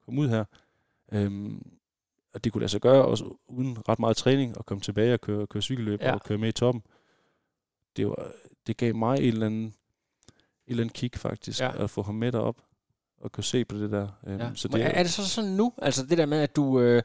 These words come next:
Speaker 2: hvis du får lyst til at, altså du fryser lidt om, om fødderne, eller har kolde fingre, eller det ved, der er sukkerkold, at, at din søn er, er blevet sådan det der ekstra brændstof for, at, at,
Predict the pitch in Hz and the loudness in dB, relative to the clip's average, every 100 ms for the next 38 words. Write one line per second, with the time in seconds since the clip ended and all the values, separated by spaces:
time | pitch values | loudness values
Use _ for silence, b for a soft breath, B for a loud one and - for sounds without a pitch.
0 | B B - 131 143 143 165 - - 156 | B B -2 0 0 2 2 0 0 0
1 | 156 - 110 107 104 113 131 170 139 123 | 2 4 4 4 2 -2 -4 -4 -4 -2
2 | 131 120 110 110 110 156 117 101 98 104 | -2 -2 -2 -4 -2 2 2 2 0 2
3 | 98 98 98 98 - 120 139 147 135 127 | 2 0 0 -2 -4 0 2 2 0 -2
4 | 143 120 - 95 107 - 117 120 - - | -2 -2 -4 -4 -6 -6 -2 -2 -2 -6
5 | - - - 151 131 - 117 B B B | -10 -10 -4 -2 0 0 0 B B B
6 | B B - - 139 - 131 - - 127 | B B -12 -6 -6 -4 -6 -2 -4 -4
7 | 120 _ - 151 143 - 165 185 - _ | -12 _ -8 -6 -2 2 2 2 -6 _
8 | _ - 135 127 123 120 - - _ - | _ -4 0 2 2 2 -2 -8 _ -18
9 | - - 139 139 143 135 131 123 147 123 | -10 -6 -2 2 4 4 2 0 -4 -4
10 | 143 - 175 - 139 143 156 131 - 135 | -4 -4 -2 -2 -2 -2 -2 -4 -2 0
11 | 120 107 - | 0 0 -6